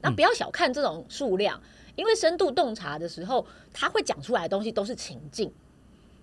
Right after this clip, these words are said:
Speaker 1: 像我之前就有一个学生很认真问我说：“老师，我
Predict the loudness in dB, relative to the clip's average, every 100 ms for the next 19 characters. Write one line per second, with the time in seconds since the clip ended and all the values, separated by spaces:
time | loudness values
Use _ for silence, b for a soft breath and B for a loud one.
0 | -20 -8 0 4 4 2 2 4 6 6
1 | 6 2 0 0 0 0 0 2 2 2
2 | 2 2 2 2 2 4 2